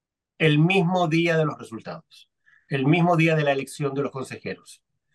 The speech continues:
Es decir, cuando la izquierda y la centroizquierda vieron que el nuevo órgano redactor de esta constitución iba a estar hegemonizado por la derecha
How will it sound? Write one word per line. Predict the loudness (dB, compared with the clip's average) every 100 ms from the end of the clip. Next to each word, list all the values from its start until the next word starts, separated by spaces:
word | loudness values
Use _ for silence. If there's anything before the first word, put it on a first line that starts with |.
| _ _ _ 0
Es |
decir, | 0 2 -2 -4 -6
cuando | -4 -2
la | -2
izquierda | -4 -2 0 0 0
y |
la | -4
centroizquierda | -6 -10 -10 -8 -8 -8 -18 -20 _ _ _ _ _
vieron | -4 0 4 4 4 0 -2 -8 _ _ _
que | -8 -6 -6
el | -4
nuevo | -2 0 2 2 0
órgano | 0 0 0 0 -2 -4
redactor | -6 -8 -6 -4 -4 -4
de | -8
esta | -4 -2 -2 -4
constitución | -10 -14 -16 -16 -16 -16 -20 _ _ _ _ -8
iba | -4 0 0
a |
estar | 0 -2 -2 -4
hegemonizado | -6 -4 -4 -6 -4 0 0 -2 -6 -12 _ _
por | -8
la | -4
derecha | -4 -2 -4 -6 -16 -18